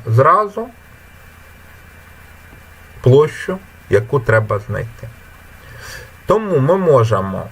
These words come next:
поставити тут точку К за властивістю дотичних.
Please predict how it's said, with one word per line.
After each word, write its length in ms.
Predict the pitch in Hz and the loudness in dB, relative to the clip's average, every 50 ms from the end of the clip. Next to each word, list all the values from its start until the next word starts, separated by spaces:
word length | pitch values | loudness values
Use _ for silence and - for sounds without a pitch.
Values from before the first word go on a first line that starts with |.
| - - - - - - | -18 -20 -20 -20 -4 0
поставити 680 | - 165 160 - - 170 156 131 113 113 113 113 127 117 | 0 0 2 2 2 2 2 2 2 -2 -2 -2 -4 -6
тут 300 | 117 - 135 117 - - | -4 -4 -4 -6 -2 2
точку 520 | 135 120 113 117 113 - - - 104 - - - | 2 2 2 2 -2 -6 -8 -6 -6 -6 -6 -6
К 340 | - - - - 95 107 104 | -6 -4 -2 0 0 0 0
за 200 | 101 113 147 170 | 2 2 2 2
властивістю 1200 | 180 175 175 185 180 180 - - - 196 185 175 143 123 113 107 113 113 - - - 110 101 - - - - - - - - | 2 2 2 2 2 0 -2 -4 0 2 2 2 4 2 2 2 0 -2 -8 -6 -2 0 0 0 -2 -6 -16 -20 -20 -14 -14
дотичних. 1040 | 90 87 92 131 151 147 - _ - 139 120 113 113 - - - - 78 73 - | -8 -2 0 2 2 0 -2 _ -2 0 0 0 -2 -4 -10 -12 -10 -10 -10 -10